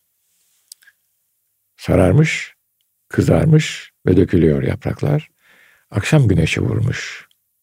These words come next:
Muhteşem bir manzara. O pitoresk beş dakika sonra biter.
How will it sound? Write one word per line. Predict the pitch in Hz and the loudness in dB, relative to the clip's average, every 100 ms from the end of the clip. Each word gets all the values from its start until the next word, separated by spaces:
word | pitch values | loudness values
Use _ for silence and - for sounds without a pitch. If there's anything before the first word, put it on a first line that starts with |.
| _ _ - | _ _ -12
Muhteşem | 107 101 92 - 92 | -6 -4 -2 -2 -2
bir | - | -2
manzara. | 92 95 50 - 107 _ - - _ _ | -2 -4 -4 -6 -8 _ -20 -20 _ _
O | - 214 | 0 0
pitoresk | 190 165 165 196 202 - | 2 2 4 4 0 -2
beş | 185 160 | 0 0
dakika | 156 139 120 | -2 -2 0
sonra | 151 151 113 | 2 4 2
biter. | 101 95 - - - | 2 0 -2 -8 -18